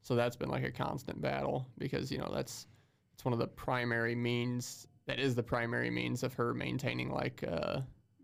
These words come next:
good mental health and, and being able to, you know, operate well in, in just the day-to-day stuff is, you know, having that outlet and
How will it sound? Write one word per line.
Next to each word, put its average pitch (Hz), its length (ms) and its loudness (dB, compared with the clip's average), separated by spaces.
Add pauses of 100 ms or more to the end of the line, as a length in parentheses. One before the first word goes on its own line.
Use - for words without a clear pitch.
good 127 180 4
mental 120 320 0
health 123 400 2
and, 135 320 0 (500)
and 117 160 2
being 117 220 4
able 120 220 4
to, 123 320 2 (180)
you - 80 0
know, 120 180 2
operate 123 460 2
well 123 500 2 (320)
in, 127 380 -2
in 127 140 4
just 127 160 0
the - 80 -2
day-to-day 131 440 0
stuff - 360 -2
is, - 180 -4
you - 80 -2
know, - 60 0
having 131 320 -2
that - 100 -4
outlet - 460 0
and 143 220 -4